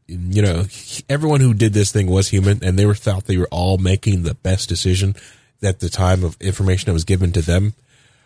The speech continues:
But there's only one, there was only two people in that whole thing that were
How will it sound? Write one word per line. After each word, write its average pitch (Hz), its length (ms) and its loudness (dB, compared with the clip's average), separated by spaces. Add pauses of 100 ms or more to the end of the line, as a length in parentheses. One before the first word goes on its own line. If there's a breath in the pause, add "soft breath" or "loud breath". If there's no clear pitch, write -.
(180 soft breath)
But 95 320 -2
there's 101 200 2
only 104 200 4
one, 92 360 -2
there 110 100 0
was 104 140 2
only 110 380 4
two - 340 -4
people 117 320 2
in 95 80 0
that 92 100 2
whole 98 160 4
thing 95 300 2
that 90 320 2
were 87 400 -2